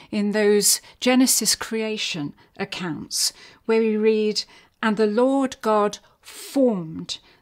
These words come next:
the man out of the dust from the ground." Yatsar. It means forming something into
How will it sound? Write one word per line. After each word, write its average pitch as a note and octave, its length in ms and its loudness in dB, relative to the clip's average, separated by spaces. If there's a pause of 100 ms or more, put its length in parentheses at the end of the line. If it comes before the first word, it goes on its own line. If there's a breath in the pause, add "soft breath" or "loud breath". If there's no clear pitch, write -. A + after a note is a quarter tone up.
the G3+ 100 -4
man F#3+ 480 -2 (200 loud breath)
out F#3+ 220 -6
of F3 120 -16
the G3+ 80 -8
dust - 460 -6 (160 soft breath)
from E3+ 260 -10
the F3+ 60 -10
ground." E3 380 -4 (880)
Yatsar. G#3 840 0 (840 loud breath)
It B3 160 4
means F4+ 540 4 (100)
forming C4+ 520 6
something B3+ 420 0
into G#3+ 460 2